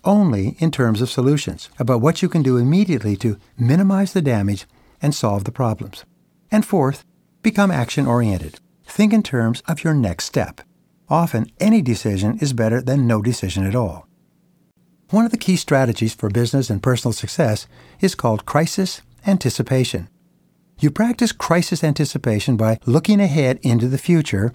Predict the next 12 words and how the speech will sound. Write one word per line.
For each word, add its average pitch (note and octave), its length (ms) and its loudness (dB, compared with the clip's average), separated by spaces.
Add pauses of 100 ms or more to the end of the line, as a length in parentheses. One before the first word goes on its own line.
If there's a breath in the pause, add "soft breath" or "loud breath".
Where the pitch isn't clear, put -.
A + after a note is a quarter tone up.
(120)
three, A#2 360 2
six, - 360 -4
nine, G#2+ 280 2
and B2+ 260 0
twelve A2 380 -2
months, B2+ 360 0 (240 soft breath)
and A#2+ 160 0
asking, C3 460 0 (480 soft breath)
"What A3 300 0
could A#3 160 2
happen B2 640 0
to C3+ 240 0